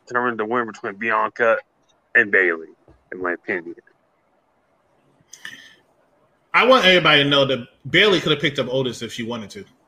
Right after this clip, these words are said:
Speaker 1: Bayley's a, one of those gals who was part of four worst home, worst women in N X T. Now she broke out on her own, got her own talk show, which I thought it was cool. Great interjection. Hopefully there'll be more episodes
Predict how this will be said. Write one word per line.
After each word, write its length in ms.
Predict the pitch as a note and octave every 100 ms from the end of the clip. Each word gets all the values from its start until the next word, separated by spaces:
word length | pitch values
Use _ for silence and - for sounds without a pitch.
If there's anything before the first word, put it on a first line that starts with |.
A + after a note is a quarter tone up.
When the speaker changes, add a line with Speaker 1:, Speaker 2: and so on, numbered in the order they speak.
| _ _ _ - - _ _ _ - -
Speaker 1:
Bayley's 420 | B2 C3+ C3 A#2
a, 200 | A#2+ A#2+ - A#2+
one 200 | B2 B2+
of 0 |
those 340 | B2 G#2+ - - - _ _
gals 300 | A#2+ B2 B2+
who 180 | A#2+ G#2+ _ -
was 400 | C3 D#3 D#3 C#3+
part 240 | - C3+
of 100 | A2+
four 260 | - B2+ B2
worst 320 | A2+ B2 A2+
home, 380 | - A2+ A2 G#2+ _ _ _ _
worst 240 | E3 F3+ D3
women 260 | C3+ A#2+
in 180 | A2+ G#2+ G#2
N 100 | A2
X 220 | G2+ -
T. 100 | A#2
Now 180 | A2 A2+
she 160 | - G2+
broke 260 | A#2 G#2+
out 140 | A2+ A2
on 80 |
her 180 | A2 G#2+
own, 360 | G#2 G#2 G#2+ G#2 - _ _ _ _ -
got 100 | A2
her 140 | A2+
own 160 | A#2 A#2+
talk 320 | B2 B2 A#2+
show, 220 | - B2+
which 200 | C3 C3+ A#2+
I 100 | C3+
thought 240 | D3 D3
it 60 | D3
was 140 | D#3
cool. 460 | - - F3+ F#2+ D#2+ _ _ -
Great 380 | A2+ A#2+ A#2+ - -
interjection. 800 | A2+ G#2 A2+ A2+ - B2 B2 A2+ _ _ _ _ _
Hopefully 320 | A2 G#2+ A#2+ A2+
there'll 220 | A2+ G#2+
be 100 | G#2+
more 260 | G2 G#2 G2+
episodes 220 | G#2